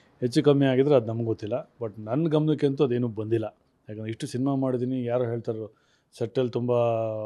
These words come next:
ಕೋಪ ಮಾಡ್ಕೊತಾರಂತೆ, ಹೊಡಿತಾರೆ, ಏನೇನೋ ಅಂದ್ರು, ಅವೆಲ್ಲ ಸುಳ್ಳು. ಸಿ, ಕ್ಯಾರವಾನಿಂದ ಮೇಕಪ್ ಹಾಕಿ ಕೆಳಗಡೆ ಇಳಿದ ತಕ್ಷಣ, ಅಲ್ಲಿ ಬಂದ ತಕ್ಷಣ, ಶಾರ್ಟ್ ರೆಡಿ ಅಂತ ಹೇಳಿದ ತಕ್ಷಣ ಫಸ್ಟ್ ಬಂದು ಎಲ್ಲ ಟೆಕ್ನಿಷಿಯನ್ಸ್‌ನು, ಕಲಾವಿದರನ್ನು ನಮಸ್ಕಾರ ಮಾಡಿ, ಕ್ಯಾಮ್ರಾ ನಮಸ್ಕಾರ ಮಾಡಿ,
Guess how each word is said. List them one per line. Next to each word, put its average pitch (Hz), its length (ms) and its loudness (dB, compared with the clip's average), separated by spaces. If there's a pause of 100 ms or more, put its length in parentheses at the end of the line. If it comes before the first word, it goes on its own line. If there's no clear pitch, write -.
ಕೋಪ 120 300 -2
ಮಾಡ್ಕೊತಾರಂತೆ, 117 800 -6
ಹೊಡಿತಾರೆ, 113 420 -6
ಏನೇನೋ 127 340 -2
ಅಂದ್ರು, 123 160 -2
ಅವೆಲ್ಲ 123 500 -8 (560)
ಸುಳ್ಳು. 101 220 -10 (1000)
ಸಿ, 139 300 0 (360)
ಕ್ಯಾರವಾನಿಂದ 135 800 2
ಮೇಕಪ್ 123 540 -2
ಹಾಕಿ 123 220 -2
ಕೆಳಗಡೆ 120 380 0
ಇಳಿದ 120 160 -2
ತಕ್ಷಣ, 123 340 -4
ಅಲ್ಲಿ 110 180 -4
ಬಂದ 123 220 -4
ತಕ್ಷಣ, 127 340 -8
ಶಾರ್ಟ್ 120 540 -8
ರೆಡಿ 123 260 -2
ಅಂತ 117 160 -4
ಹೇಳಿದ 117 120 -4
ತಕ್ಷಣ 117 200 -8
ಫಸ್ಟ್ 120 320 -14
ಬಂದು 127 280 -4
ಎಲ್ಲ 127 500 -2
ಟೆಕ್ನಿಷಿಯನ್ಸ್‌ನು, 123 880 -8
ಕಲಾವಿದರನ್ನು 120 880 -6
ನಮಸ್ಕಾರ 120 640 -8
ಮಾಡಿ, 120 340 -8
ಕ್ಯಾಮ್ರಾ 123 400 -8
ನಮಸ್ಕಾರ 117 480 -8
ಮಾಡಿ, 131 540 -6